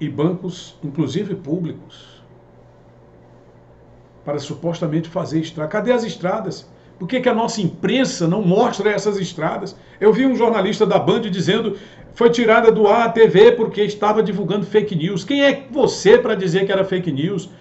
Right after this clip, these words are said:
Quem é você do P T pra dizer o que é fake news? Porta-voz da infâmia é o que você é.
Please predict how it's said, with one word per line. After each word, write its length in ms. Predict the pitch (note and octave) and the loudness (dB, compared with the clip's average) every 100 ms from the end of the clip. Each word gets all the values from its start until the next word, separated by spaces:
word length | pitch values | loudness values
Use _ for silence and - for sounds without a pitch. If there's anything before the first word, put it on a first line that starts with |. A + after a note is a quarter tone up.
| - - | -20 -4
Quem 160 | C4+ C#4 | 2 4
é 60 | |
você 460 | G3 A#3 - A3+ B3+ | 4 2 2 6 6
do 120 | G#3 | 6
P 180 | G#3+ G3+ | 2 4
T 220 | G#3 A#3 | 6 6
pra 160 | A3 G3+ | 6 0
dizer 240 | F3+ G3+ | 2 2
o 100 | G#3+ | 4
que 100 | G#3+ | 2
é 60 | F#3+ | 2
fake 340 | G3 G3+ F#3 | 2 0 0
news? 480 | C#3+ G3+ G3 - - - _ - - _ - - - - - - - - - | -4 -2 -4 -6 -14 -20 _ -20 -20 _ -20 -20 -20 -20 -20 -20 -20 -20 2
Porta-voz 880 | A3 A3 - D#3 A#2+ G3 G3+ F#3 - | 4 4 2 0 2 2 2 0 -2
da 160 | F3 | -2
infâmia 720 | G#3 - - E3+ G#3 F3 A2 - - - | -2 -4 2 4 4 2 -2 -8 -20 -12
é 80 | D3 | -6
o 80 | D#3 | -4
que 120 | D#3+ | -4
você 320 | C#3 D3 C#3 | -4 -6 -6
é. 260 | A#2+ B2+ | -6 -8